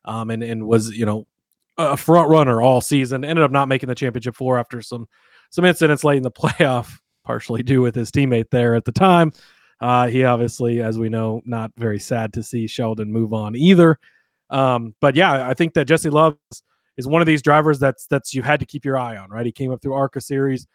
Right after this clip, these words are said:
got a few starts here and there in the Truck Series, and, and did really well in those starts for Tricon.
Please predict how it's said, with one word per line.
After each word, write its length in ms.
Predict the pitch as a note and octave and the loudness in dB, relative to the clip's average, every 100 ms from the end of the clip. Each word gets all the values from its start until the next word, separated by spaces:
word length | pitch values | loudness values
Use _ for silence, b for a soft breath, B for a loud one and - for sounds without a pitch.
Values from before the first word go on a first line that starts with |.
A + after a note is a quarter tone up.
| _ _ - | _ _ -8
got 100 | C3+ | -6
a 40 | |
few 200 | B2+ C#3 | -2 -4
starts 320 | C3 C#3+ C3+ | -2 -2 -2
here 140 | - C3+ | 0 -2
and 100 | C3+ | 0
there 140 | C3+ | 0
in 80 | C3+ | 0
the 80 | C3 | -2
Truck 300 | - C#3 - | -2 -2 -2
Series, 320 | C#3+ C#3+ C#3 | -2 0 0
and, 180 | B2+ B2 _ _ _ | -4 -8 _ _ _
and 120 | C3 | -6
did 160 | B2+ C#3 | 0 0
really 400 | A2+ C3+ D#3 B2 | 2 2 4 2
well 340 | A#2 C3+ C3 | 2 2 2
in 140 | C3 C3 | -2 -2
those 180 | B2+ A#2+ | -4 -2
starts 320 | C3+ C3 - | 0 -2 -2
for 100 | C3+ | -8
Tricon. 640 | - C3+ B2+ C#3 C3 C3 | -2 -2 -2 -4 -4 -6